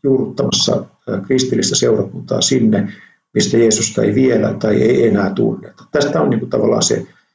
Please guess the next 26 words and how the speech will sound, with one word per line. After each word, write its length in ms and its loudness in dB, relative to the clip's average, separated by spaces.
lähetystyön 580 0
kirkas 420 0
näky. 300 -2
Mut 580 -14
sitä 180 2
tehtävää 540 0
voi 180 2
palvella 480 2
myöskin 460 0
monella 520 2
ihan 220 0
niinku 380 -12
maallisella 460 0
ammatilla. 800 -2
Ja, 280 0
ja, 260 0
ja 160 0
sen 200 2
takia 240 0
mä 160 2
niinku 480 -2
rohkaisen 640 0
aina 240 2
myöskin 400 -2
meidän 260 0
niinku 360 -8